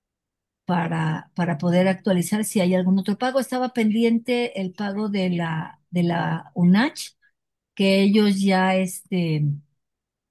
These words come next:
eh, este, habían solicitado su factura, pero no sé si ya se hizo efectivo el pago. Entonces está el pago de la unach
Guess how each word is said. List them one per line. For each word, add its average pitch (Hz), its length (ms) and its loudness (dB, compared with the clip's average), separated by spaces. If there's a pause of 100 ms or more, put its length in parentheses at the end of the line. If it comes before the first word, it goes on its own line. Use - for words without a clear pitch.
eh, 170 400 -4
este, 160 200 -2
habían 196 300 2
solicitado 190 500 -2
su 190 140 -6
factura, 294 640 -8
pero 165 540 -2 (120)
no 190 180 0
sé 208 120 -2
si 190 200 -4
ya 175 140 0
se 175 160 -6
hizo 175 340 -4
efectivo 165 800 -4
el 151 220 -2
pago. 151 400 -8 (680)
Entonces 185 480 0
está 151 220 -2
el 180 140 0
pago 185 300 -2
de 165 160 -4
la 160 360 -6
unach 214 680 0